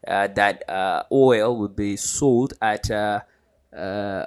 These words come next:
at market value. Uh, that means, uh, subsidy will be removed. And we're talking about, uh,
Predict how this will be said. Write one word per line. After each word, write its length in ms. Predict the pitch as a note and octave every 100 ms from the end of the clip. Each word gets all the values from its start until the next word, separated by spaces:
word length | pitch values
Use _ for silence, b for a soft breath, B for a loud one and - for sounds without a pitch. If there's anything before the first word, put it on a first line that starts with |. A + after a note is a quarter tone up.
| -
at 220 | G#2+ A2
market 480 | A#2 B2 - B2+ G#2+
value. 440 | C3 C3 B2 F#2 - - -
Uh, 60 | E2 B1+ - - -
that 160 | A2+ B2
means, 300 | A#2+ A#2 A2+
uh, 240 | G2+ G2
subsidy 540 | G2 A#2+ - A2+ A#2 A2+
will 180 | A2 G2+
be 180 | G2+
removed. 340 | G2 A#2 A2 -
And 280 | D2+ F#2+ -
we're 120 | - E3
talking 260 | - G#3
about, 420 | D#3 A#2+ B2 -
uh, 300 | - A2 G#2+